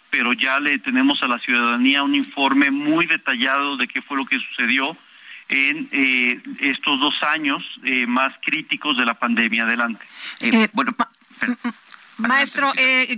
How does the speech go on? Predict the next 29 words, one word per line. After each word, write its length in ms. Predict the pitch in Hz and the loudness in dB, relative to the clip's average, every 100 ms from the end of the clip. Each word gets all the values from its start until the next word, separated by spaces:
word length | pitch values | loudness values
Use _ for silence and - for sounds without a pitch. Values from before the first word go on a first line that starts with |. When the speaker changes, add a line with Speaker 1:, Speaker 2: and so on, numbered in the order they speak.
| - | -2
Speaker 3:
lo 240 | 226 240 | 2 2
que 400 | 220 254 247 247 | 2 2 4 4
arroja 500 | 233 240 294 294 320 | 2 2 0 2 0
este 540 | 302 - 302 262 220 196 | 0 0 2 2 2 2
reporte, 800 | 208 220 269 285 269 247 208 220 | 0 2 4 4 4 2 4 2
em, 180 | 185 185 | 0 0
veíamos, 580 | 202 240 254 262 - 208 | 0 2 2 2 2 2
eh, 160 | 190 | 2
algunas 420 | 208 202 240 220 | 0 0 0 0
enfermedades 480 | 185 185 196 208 226 | 0 -2 2 2 4
hace, 320 | 214 226 220 | 2 2 0
hace 520 | 190 202 214 208 190 180 | 2 2 2 2 2 2
algunas 420 | 190 190 220 214 | 0 0 2 2
semanas 320 | 190 202 208 | 0 0 -2
que 80 | 185 | -2
platicábamos 580 | 185 190 208 208 196 - | -6 -2 0 0 0 -2
con 160 | 180 | 0
usted, 320 | 185 - 226 214 - - - - | 0 2 0 0 -10 -10 -10 -2
pero 300 | 226 226 233 | 0 2 0
cuéntenos, 680 | 220 330 359 294 285 277 - | 2 0 2 0 0 0 2
eh, 120 | 240 - | 2 4
eh, 460 | 226 220 214 214 214 | 2 4 2 0 2
ya 240 | 262 269 | 2 4
en 220 | 254 226 220 | 2 2 2
el, 200 | 214 208 | 2 2
en 320 | 208 202 208 | 2 2 2
el 140 | 220 | 2
reporte 420 | 226 214 285 302 | 2 2 2 0
final, 440 | 247 214 233 277 | 0 2 4 2